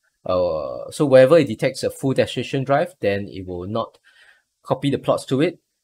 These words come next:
Instead, it will wait for you to in-, to insert another destination drive that has empty spots before it copies over the plots either.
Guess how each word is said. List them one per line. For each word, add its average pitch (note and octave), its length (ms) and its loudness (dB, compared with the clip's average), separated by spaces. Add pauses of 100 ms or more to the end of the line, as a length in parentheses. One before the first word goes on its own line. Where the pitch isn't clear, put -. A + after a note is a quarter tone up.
(100)
Instead, G#2+ 340 -4
it G#2+ 100 -6
will G2+ 120 -4
wait B2+ 260 -2
for G2 300 -2
you A2 200 -4
to A2+ 200 -12
in-, A2 160 -8 (380)
to G#2+ 200 -4
insert A2+ 420 0 (140)
another B2+ 300 0
destination C#3+ 480 -2
drive C3 220 2
that G2 80 -2
has F#2 120 -4
empty B2 280 -6
spots - 580 -2 (960)
before G#2+ 400 4
it E2 180 -4
copies - 320 -10
over E2+ 200 -8
the D#2 60 -16
plots - 280 -16
either. - 260 -14